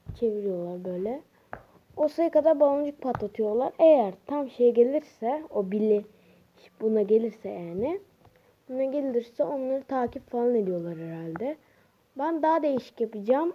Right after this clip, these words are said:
Abone olacağım yani YouTube'da olduğumuz için. Bir de videolarını beğeneceğim. İlk beş videosunu beğeneceğim. Arkadaşlar yukarıya, e, yirmi sekiz ile sıfır arası bir sayı yazın. Yir-, sıfır olmaz, yirmi sekiz olur. Oyuna görüyorum birisi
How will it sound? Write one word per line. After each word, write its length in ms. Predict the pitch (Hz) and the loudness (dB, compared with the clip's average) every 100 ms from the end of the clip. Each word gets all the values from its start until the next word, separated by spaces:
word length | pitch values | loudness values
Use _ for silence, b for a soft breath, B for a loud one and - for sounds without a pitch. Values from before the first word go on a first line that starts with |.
| - | 0
Abone 400 | 254 233 262 262 | 2 6 6 6
olacağım 440 | 254 196 175 180 180 | 4 2 0 -2 -2
yani 220 | 175 180 | -2 0
YouTube'da 400 | 196 - - 202 | -2 -4 -8 -4
olduğumuz 500 | 180 180 180 185 175 | -4 -4 -4 -6 -8
için. 400 | - 208 214 208 | -8 -6 -6 -4
Bir 60 | |
de 160 | 202 196 | -2 -2
videolarını 540 | 196 190 185 196 208 | -4 -4 -2 -2 0
beğeneceğim. 540 | 202 175 165 165 196 262 B B B _ - | -2 -2 -6 -10 -10 -12 B B B _ -16
İlk 180 | 185 - | -10 -6
beş 260 | 185 - | -6 -8
videosunu 420 | - 190 - 185 | -12 -12 -8 -8
beğeneceğim. 540 | 180 165 170 180 277 294 - B B B B | -8 -8 -4 0 0 -2 -12 B B B B
Arkadaşlar 600 | - 311 359 320 294 240 | -2 0 2 2 2 0
yukarıya, 560 | 262 349 - 294 285 - - _ - | 0 0 4 4 4 0 -12 _ -4
e, 80 | |
yirmi 400 | 208 208 226 262 | 0 2 2 0
sekiz 360 | 262 294 339 311 | -2 -4 -2 -2
ile 80 | 285 | -4
sıfır 300 | - - 311 | -8 -4 4
arası 300 | 277 254 277 | 4 4 -4
bir 60 | |
sayı 280 | - 277 294 | -6 -2 0
yazın. 260 | 294 214 226 | 2 0 -2
Yir-, 300 | 262 233 - | -2 -2 -6
sıfır 360 | - - - 285 | -14 -12 -2 0
olmaz, 480 | 277 269 262 302 - - | 2 0 -4 -6 -10 -4
yirmi 260 | 247 240 240 | 0 0 0
sekiz 280 | 262 240 | -4 4
olur. 360 | 254 240 294 - b b b b b b - _ _ _ _ - _ _ - | 6 6 4 -2 b b b b b b -20 _ _ _ _ -20 _ _ -4
Oyuna 260 | 254 285 370 | 0 2 2
görüyorum 680 | 311 359 330 302 370 381 330 | 0 0 0 0 2 2 2
birisi 460 | 359 302 - 381 | 0 -2 -8 -10